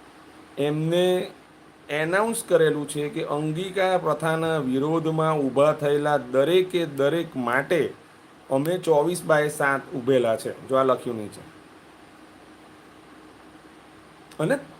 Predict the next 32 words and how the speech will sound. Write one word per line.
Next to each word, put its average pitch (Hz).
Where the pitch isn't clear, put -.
થાય 151
તો 180
કોને? 185
એક 262
બેનને 190
ખાલી 214
પેલા 220
ફોન 208
કર્યો 208
અને 190
સામે 165
અમે, 185
અમે 180
ખાલી 202
એટલું 196
જ -
કીધું, 202
"ચલો 202
બોલો, 180
શું 196
કામ 208
ફોન 170
કર્યો?" 143
એટલી 240
વારમાં 185
તો 196
ગોંડ 262
ફાટી 196
ગઈ 143
રીતેશની, 160
રીતેશ 175
સુખડિયાની. 156